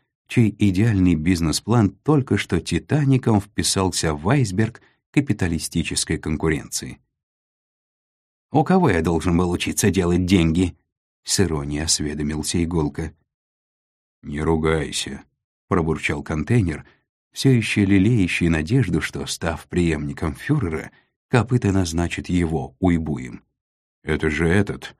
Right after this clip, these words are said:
форс-мажор». «Мажор — это сын важной шишки какой-нибудь, как этот. Сопляк». «Сопляк не сын, а девка». «Значит, не мажор, а мажорка», отрезал Иголка.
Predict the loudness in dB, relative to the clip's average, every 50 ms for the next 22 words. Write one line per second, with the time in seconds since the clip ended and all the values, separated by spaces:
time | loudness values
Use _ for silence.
0 | _ _ _ _ _ _ _ _ _ -2 0 2 2 4 4 6 6 6 6 6
1 | 6 6 6 4 2 -4 _ _ _ _ _ _ _ _ _ _ _ _ _ _
2 | _ _ _ -8 -4 -2 -2 -2 -2 0 0 2 2 2 2 0 0 0 -2 0
3 | 2 4 4 4 6 4 4 2 2 2 2 0 0 0 0 -2 -2 -2 -2 -2
4 | -4 -2 -2 -2 0 0 0 0 -2 -4 -8 -10 -8 -4 -2 -2 2 2 2 0
5 | 0 -4 -10 -18 -20 _ _ _ _ _ _ _ _ _ _ _ _ -8 -2 -2
6 | 0 2 2 2 4 4 2 0 -2 -8 -16 -16 _ _ _ _ _ _ _ _
7 | _ _ _ _ _ _ _ _ _ _ -16 -10 -8 -6 -6 -6 -4 -2 0 2
8 | 2 2 2 2 0 2 0 0 0 2 2 4 4 2 2 0 -2 -4 -6 -6
9 | -6 -6 -6 -6 -8 -10 _ _ _ _ _ _ _ _ _ _ _ _ _ _
10 | -8 -4 -2 0 2 2 0 0 0 4 4 6 6 6 4 2 2 2 2 4
11 | 4 4 4 4 2 -2 -4 -4 -6 -6 -6 -8 -8 -10 _ _ _ _ _ _
12 | _ _ _ -4 -4 -2 -2 -4 -4 -4 -2 0 0 0 0 0 -2 -4 -6 -10
13 | -14 -16 -16 -18